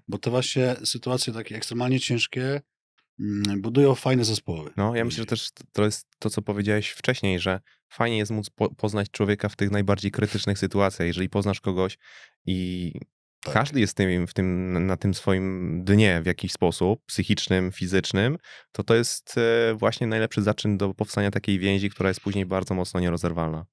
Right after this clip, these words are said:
Speaker 1: Mhm. A w branży fitness jest taka
Speaker 2: Wiesz co, nie
Speaker 1: możliwość?
Speaker 2: wiem, bo chyba tutaj się nie dochodzi do takiego, do takiego dna. Tak mi się wydaje. Myślę, że łatwiej, łatwiej taką więź byłoby zawiązać, idąc do ciebie na, e, kurs przygotowawczy, e,
Speaker 1: Mhm.
Speaker 2: przejść te kilka dni,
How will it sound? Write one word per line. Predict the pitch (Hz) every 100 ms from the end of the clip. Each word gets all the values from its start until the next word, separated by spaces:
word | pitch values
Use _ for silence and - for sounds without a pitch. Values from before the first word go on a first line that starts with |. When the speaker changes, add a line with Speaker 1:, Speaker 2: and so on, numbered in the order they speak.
| _
Speaker 1:
Mhm. | - 78 98 110
A | 98
w |
branży | 104 104 104
fitness | 117 - 123 110
jest | 110
taka | 107 - 156 139 127 - - 135 131 - -
Speaker 2:
Wiesz | 120 113
co, |
nie | -
Speaker 1:
możliwość? | - 180
Speaker 2:
wiem, | 135
bo | 117
chyba | 127 127
tutaj | - 135
się | -
nie | 127
dochodzi | 123 131 107
do | 95
takiego, | - - 98 95
do | 98
takiego | 107 113 95 98
dna. | 101 101 90
Tak | 98
mi | 107
się | - 110
wydaje. | 113 110 90 90
Myślę, | 98 107
że |
łatwiej, | 107 104 113 101 95
łatwiej | 104 - 104
taką | 101 98
więź | 98 95
byłoby | 95 95
zawiązać, | 95 92 95 92 95
idąc | 90 98 95
do | 95 95
ciebie | 95 87
na, | 85 85 - - - -
e, | 92 90
kurs | - 101 95
przygotowawczy, | 107 98 95 95 95 -
e, | 123 160 _ _ _ - -
Speaker 1:
Mhm. | 92 90 92
Speaker 2:
przejść | 107 101
te | 101
kilka | 104 98 92
dni, | 95 110 135